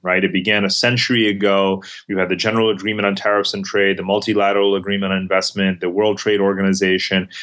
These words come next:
and so on and so on. And in every single decade,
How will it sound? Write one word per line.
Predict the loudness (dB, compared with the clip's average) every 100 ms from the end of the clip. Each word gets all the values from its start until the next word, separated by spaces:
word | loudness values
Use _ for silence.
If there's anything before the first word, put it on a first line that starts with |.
| -6
and | -2 0
so | 2 2
on | 2
and | 0
so | 0 0
on. | -2 -6 -6
And | -2
in | 0
every | 0 0
single | 0 0 0
decade, | 0 -2 -2 0 0 0 -2